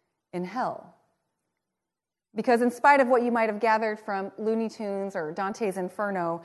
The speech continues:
for Christians, hell is not a place where the little red man with horns and hooves is running around poking you with a pitchfork. No, hell, in Hebrew, Sheol, was a place of murkiness and darkness, of separation from God and others.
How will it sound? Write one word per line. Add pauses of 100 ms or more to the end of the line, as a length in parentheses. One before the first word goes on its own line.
(160)
for
Christians,
hell
is
not
a
place
where
the
little
red
man (220)
with
horns
and
hooves
is
running
around (260)
poking
you
with
a
pitchfork.
No, (180)
hell,
in
Hebrew,
Sheol, (200)
was
a
place
of
murkiness (140)
and
darkness, (540)
of
separation
from
God
and
others.